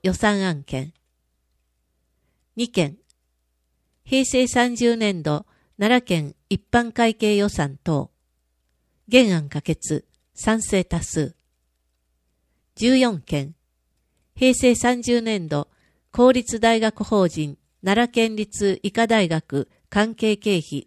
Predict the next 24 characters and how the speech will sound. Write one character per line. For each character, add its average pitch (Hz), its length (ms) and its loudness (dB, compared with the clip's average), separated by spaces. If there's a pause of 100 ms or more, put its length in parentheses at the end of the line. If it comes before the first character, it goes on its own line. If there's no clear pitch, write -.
特 214 220 -4
別 220 240 -2
会 202 200 -2
計 143 340 -4 (100)
予 156 100 -4
算 165 340 -6 (140)
等。 156 240 -2 (1080)
原 208 300 4
案 151 140 -4
可 143 100 -6
決、 147 440 -6 (360)
全 208 240 0
会 190 300 0
一 165 160 -14
致。 - 260 -8 (2000)
知 277 160 -2
事 226 120 0
提 208 260 0
出 - 260 -8
の 185 260 -2
条 226 240 2
例 214 220 4
案 170 200 0
件。 135 300 -8